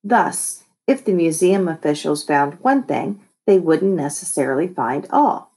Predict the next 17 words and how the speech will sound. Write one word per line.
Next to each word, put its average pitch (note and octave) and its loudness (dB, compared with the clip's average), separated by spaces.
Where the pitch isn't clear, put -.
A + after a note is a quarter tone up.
While G3 4
still G3+ 2
at - -4
home, F#3+ -2
they E3+ 4
had E3 2
removed D#3+ -2
all D#3+ 0
identification G#3+ -4
on D#3+ -8
their G3 -4
cases - -4
as - -10
well E3+ 2
as F3+ -4
their G3+ -4
clothing. - -4